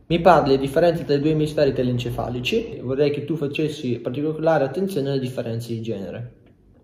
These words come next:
Mi parli di come è composta la retina e dei suoi fotorecettori.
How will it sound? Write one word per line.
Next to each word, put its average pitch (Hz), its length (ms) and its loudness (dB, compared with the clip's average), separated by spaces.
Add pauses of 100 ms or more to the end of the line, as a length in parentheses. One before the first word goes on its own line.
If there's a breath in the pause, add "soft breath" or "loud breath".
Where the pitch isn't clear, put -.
Mi 185 120 0
parli 165 300 4
di 143 60 0
come 147 180 0 (100)
è 139 60 -4
composta 139 520 -2
la 135 120 4
retina 196 580 2
e 156 160 0
dei 143 160 0
suoi 139 160 -4
fotorecettori. 120 1080 -8